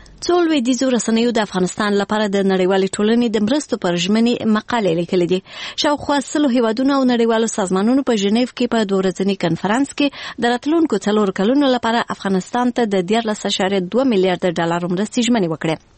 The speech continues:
وال سټریټ جورنال لیکلي چې تمویلونکو هیوادونو خپلې مرستې د افغان دولت او طالبانو ترمنځ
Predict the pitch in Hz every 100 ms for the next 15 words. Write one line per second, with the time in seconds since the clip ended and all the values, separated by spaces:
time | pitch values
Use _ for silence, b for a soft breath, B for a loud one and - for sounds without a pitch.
0 | B B B B B 226 240 - 240 226
1 | 233 233 196 214 220 254 247 254 254 -
2 | - 247 240 240 254 254 254 226 226 214
3 | 233 240 - 247 220 214 240 - 247 233
4 | - - 214 202 254 294 208 214 185 202
5 | 185 180 202 285